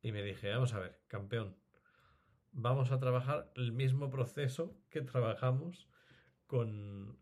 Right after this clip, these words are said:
con otros compañeros, con otras personas que tienen este problema, ¿no? ¿Te está sirviendo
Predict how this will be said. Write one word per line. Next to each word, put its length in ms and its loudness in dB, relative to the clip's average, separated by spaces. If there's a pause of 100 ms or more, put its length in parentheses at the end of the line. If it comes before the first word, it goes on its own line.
(220)
con 180 -4
otros 240 -6
compañeros, 480 -8
con 100 -4
otras 160 -10
personas 400 -8
que 200 -8 (200)
tienen 240 -6
este 200 -8
problema, 400 -10
¿no? 200 -8 (760)
¿Te 80 -4
está 180 -4
sirviendo 720 0